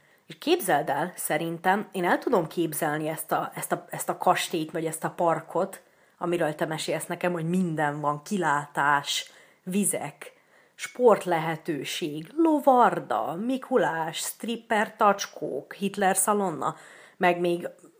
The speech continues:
bármi, és ami nincs, azt oda lehet rendelni. Én ezt megértem, hogy van olyan hely, ahol minden van,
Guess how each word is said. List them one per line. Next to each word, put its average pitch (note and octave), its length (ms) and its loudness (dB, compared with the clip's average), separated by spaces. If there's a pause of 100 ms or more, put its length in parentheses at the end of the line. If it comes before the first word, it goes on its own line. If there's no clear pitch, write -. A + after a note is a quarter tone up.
(140)
bármi, F3 640 4 (920)
és F#3+ 180 2
ami F#3+ 160 6
nincs, G3 240 4
azt E3+ 160 2
oda F3 160 4
lehet D#3 260 0
rendelni. D#3+ 640 0
Én F3+ 100 -4
ezt - 180 -6
megértem, F#3 500 0
hogy D3+ 160 -4
van E3 180 0
olyan D3+ 240 -4
hely, D#3+ 160 -4
ahol D3+ 200 -4
minden D3+ 540 -2
van, D#3+ 240 0